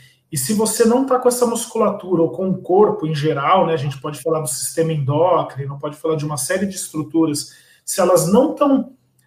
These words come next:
prontas pra essa demanda, a gente vai sofrer,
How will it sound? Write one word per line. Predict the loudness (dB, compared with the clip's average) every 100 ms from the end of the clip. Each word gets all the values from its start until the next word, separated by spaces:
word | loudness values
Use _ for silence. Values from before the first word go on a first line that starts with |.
| _ _
prontas | 4 4 4 4 2 2 -2 -6
pra | 0 4
essa | 4 4 0
demanda, | 2 0 2 2 2 -2 -4
a | -6
gente | -6 -2
vai | -2
sofrer, | 2 2 6 4 4 -2 -12